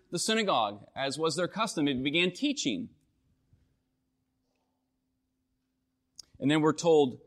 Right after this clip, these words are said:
these men and women, quote, "were more noble than the Thessalonians. They received the word with all eagerness, examining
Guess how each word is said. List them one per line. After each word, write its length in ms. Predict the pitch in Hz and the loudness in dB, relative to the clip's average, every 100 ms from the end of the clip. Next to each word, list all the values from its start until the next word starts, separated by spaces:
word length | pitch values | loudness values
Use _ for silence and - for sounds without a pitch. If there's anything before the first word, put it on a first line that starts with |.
| _ _ _ _ _ _ _ _ _ _ | _ _ _ _ _ _ _ _ _ _
these 240 | - 165 156 | 2 4 4
men 160 | 165 | 4
and 140 | 160 151 | 4 4
women, 380 | 151 147 135 131 | 4 2 0 0
quote, 280 | 156 151 | 2 2
"were 120 | 143 131 | 2 2
more 240 | 135 131 | 2 2
noble 720 | 123 139 180 208 208 196 196 | 2 4 6 8 6 6 2
than 160 | 151 151 | -2 -4
the 80 | 143 | -4
Thessalonians. 920 | 160 151 156 139 143 143 110 107 117 | -4 -4 -2 0 0 0 -2 -6 -2
They 200 | 151 151 | -2 0
received 840 | 156 135 - 214 247 254 214 180 | -2 -2 -2 -2 0 -2 -4 -2
the 120 | 190 | 2
word 560 | 185 143 190 202 208 190 - | 2 4 4 4 2 -2 -2
with 140 | - 175 | 2 4
all 280 | 175 190 170 | 8 8 6
eagerness, 800 | 185 170 123 110 - - - - _ _ _ _ _ _ _ _ _ - | 2 0 0 -4 -4 -4 -6 -10 _ _ _ _ _ _ _ _ _ -2
examining 1000 | 165 131 127 185 233 247 240 233 226 | 0 0 0 2 2 2 0 -2 -6